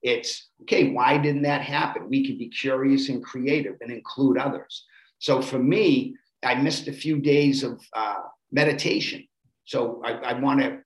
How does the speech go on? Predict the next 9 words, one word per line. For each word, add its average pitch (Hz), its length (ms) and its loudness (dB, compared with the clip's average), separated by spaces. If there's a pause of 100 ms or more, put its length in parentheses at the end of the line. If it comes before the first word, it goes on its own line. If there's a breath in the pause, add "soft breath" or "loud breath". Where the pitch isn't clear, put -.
just - 280 -8
work 156 240 2
a 143 40 -2
little 160 300 4
bit 151 340 0
on, 127 520 -4
uh, 110 320 -4
maybe 127 280 -2
changing, 139 840 0